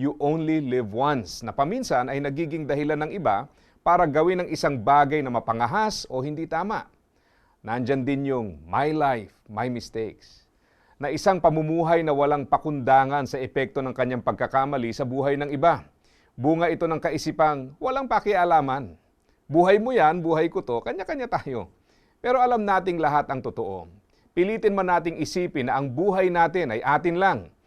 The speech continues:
eh hindi natin maikakaila na ang pamumuhay natin ay may epekto sa iba. Ito man ay sa mga taong kasama natin sa kasalukuyan o sa mga taong kabilang sa susunod na henerasyon. Ang pagsasaalang-alang sa epekto ng ating buhay sa buhay ng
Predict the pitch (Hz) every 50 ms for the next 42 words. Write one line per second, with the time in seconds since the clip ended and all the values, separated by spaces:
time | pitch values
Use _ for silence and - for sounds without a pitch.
0 | _ _ _ _ - 180 185 196 190 208 226 214 208 196 185 202 175 175 175 160
1 | - 165 156 151 147 - 151 147 160 170 160 113 107 110 127 135 147 143 143 156
2 | 151 143 147 147 156 180 - - - 175 170 160 147 143 147 156 139 - 117 113
3 | 120 147 185 226 226 190 208 - 180 170 160 - 190 - 214 202 214 214 240 185
4 | 107 92 - _ _ _ _ _ _ _ - 156 - 185 165 165 170 170 175 156
5 | - 160 143 139 131 131 127 - 139 139 135 139 131 123 131 123 - 147 135 131
6 | 131 127 127 127 123 110 131 120 - 127 131 131 - 151 147 143 151 151 269 285
7 | 269 208 135 123 135 165 190 202 202 - _ _ _ _ _ - 220 - - 214
8 | 196 196 185 185 180 - 170 165 143 160 165 151 - 147 127 113 110 135 156 160
9 | 156 160 160 160 160 - 139 117 - 139 135 123 - 139 127 127 117 110 113 113
10 | 113 107 101 95 92 87 - 110 107 95 85 - - - _ _ _ _ _ _
11 | _ _ - - - 247 262 226 254 202 - 220 - - 156 165 175 175 165 160
12 | 156 - 147 147 147 147 135 120 107 - - 131 143 139 - - 165 170 160 -
13 | 170 151 147 - 143 139 135 - 143 131 120 117 143 143 123 110 117 104 101 -
14 | 139 135 131 143 175 180 180 185 180 180 180